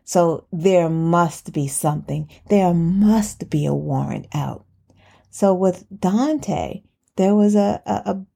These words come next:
bench warrant. So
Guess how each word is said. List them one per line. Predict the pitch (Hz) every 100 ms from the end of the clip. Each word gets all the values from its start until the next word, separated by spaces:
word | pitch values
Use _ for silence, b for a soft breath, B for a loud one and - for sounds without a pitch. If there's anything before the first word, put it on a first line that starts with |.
| -
bench | 214 214 214
warrant. | 202 180 151 127 - _ _ _
So | - - - 208 185 180 170 165 160 156 151 - 73 - -